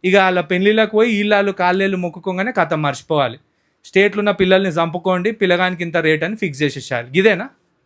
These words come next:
ఇదేనా మీరు చేసేది? ఏం నడుస్తుంది అసలు? తర్వాత నేను ఇది బయట, బయటికి వస్తుంది అనుకోలే, but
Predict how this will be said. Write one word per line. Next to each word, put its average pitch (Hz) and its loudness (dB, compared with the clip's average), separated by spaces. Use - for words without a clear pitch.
ఇదేనా 233 4
మీరు 220 2
చేసేది? 269 4
ఏం 196 4
నడుస్తుంది 233 2
అసలు? 127 -4
తర్వాత 185 2
నేను 196 2
ఇది 185 0
బయట, 160 2
బయటికి 190 2
వస్తుంది 220 4
అనుకోలే, 196 0
but 233 2